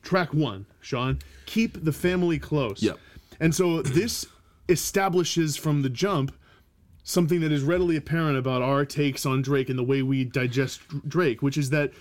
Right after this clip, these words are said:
Speaker 1: uh, and, and we'll see if this bears out through the analysis. We haven't done it with every track, but it seems we kinda like opposite things about Drake.
Speaker 2: Yeah, we do. We really, really do. So my, my initial thoughts were, first of all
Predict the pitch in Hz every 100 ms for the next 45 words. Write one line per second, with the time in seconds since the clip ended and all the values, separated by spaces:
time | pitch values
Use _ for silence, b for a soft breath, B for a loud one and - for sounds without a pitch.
0 | B B B B - 143 139 - 220 233
1 | 214 233 - 269 269 220 190 226 202 214
2 | 190 190 180 170 143 131 147 175 202 180
3 | 156 143 135 123 113 - 110 113 - 147
4 | 202 135 - 147 - 240 214 123 131 -
5 | b b 135 156 190 190 - 190 180 170
6 | 160 160 147 156 160 147 127 120 110 98
7 | - - - 87 90 71 - _ 110 117
8 | 107 104 98 95 87 90 - 151 110 B
9 | B B B B 127 127 175 214 208 147
10 | 139 160 170 143 143 - 127 - 110 104
11 | 87 - - 92 95 98 95 95 90 87
12 | _ b b b b b b - 196 214
13 | 156 110 107 98 95